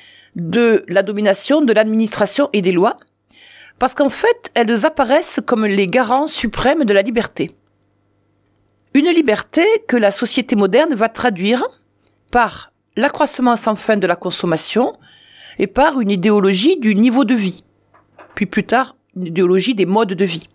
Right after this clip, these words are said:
qui va devenir, et c'est toute la ruse du capitalisme, on le sait bien, le meilleur vecteur de la domination et de l'aliénation. Ainsi, ce qui est désigné comme participant à la libération de l'individu,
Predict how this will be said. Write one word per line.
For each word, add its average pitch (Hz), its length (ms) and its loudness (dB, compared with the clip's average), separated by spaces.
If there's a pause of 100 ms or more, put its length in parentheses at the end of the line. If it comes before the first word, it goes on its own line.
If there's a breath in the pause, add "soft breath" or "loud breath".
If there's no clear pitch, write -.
(1000 loud breath)
qui - 140 0
va 359 140 2
devenir, 294 680 2 (1200)
et - 80 -8
c'est - 160 -6
toute - 220 -10
la 175 160 0
ruse 196 280 -4
du - 180 -10
capitalisme, 233 680 0 (320 loud breath)
on - 80 -2
le 156 80 0
sait 220 140 -2
bien, 320 160 4
le 220 140 4
meilleur 240 260 0
vecteur 277 380 0
de 233 80 0
la 190 80 2
domination 208 500 0
et 277 60 2
de 202 80 0
l'aliénation. 208 640 -2
Ainsi, 220 360 0 (840 loud breath)
ce - 180 0 (540)
qui 277 160 4
est 277 40 0
désigné 240 460 2
comme 196 200 -2
participant 196 640 -4
à 165 120 0
la 147 80 4
libération 165 580 -2
de 165 80 -4
l'individu, 151 640 0